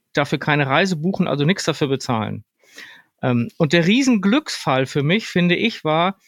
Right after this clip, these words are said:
dass ich bei, bei dem Björn gelandet bin, der einfach eine sehr bodenständige und sehr partnerschaftliche Arbeit mit den Hunden macht.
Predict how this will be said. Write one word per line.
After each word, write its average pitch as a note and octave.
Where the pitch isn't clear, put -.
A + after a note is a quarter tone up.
dass D3+
ich D#3
bei, C#3
bei B2+
dem B2
Björn D3+
gelandet F3+
bin, F3
der D3+
einfach D3+
eine C#3+
sehr D#3
bodenständige D#3+
und C#3
sehr C#3+
partnerschaftliche D#3
Arbeit B2+
mit B2+
den A2
Hunden C#3
macht. B2+